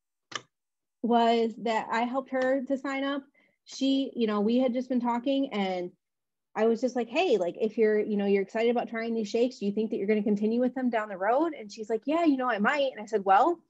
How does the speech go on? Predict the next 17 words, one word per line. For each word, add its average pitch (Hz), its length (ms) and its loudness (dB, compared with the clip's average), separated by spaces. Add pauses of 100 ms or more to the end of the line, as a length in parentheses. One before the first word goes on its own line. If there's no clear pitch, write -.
(300)
we 226 120 6
can 262 120 6
enroll 220 240 6
you 240 140 6
as 220 100 4
a 220 60 2
coach 214 320 2
now. 262 340 2
It - 80 0
would 196 120 4
be 202 120 4
way 214 140 4
easier 233 420 4
to 202 120 2
do 202 220 2
that 190 220 0
now 196 480 -2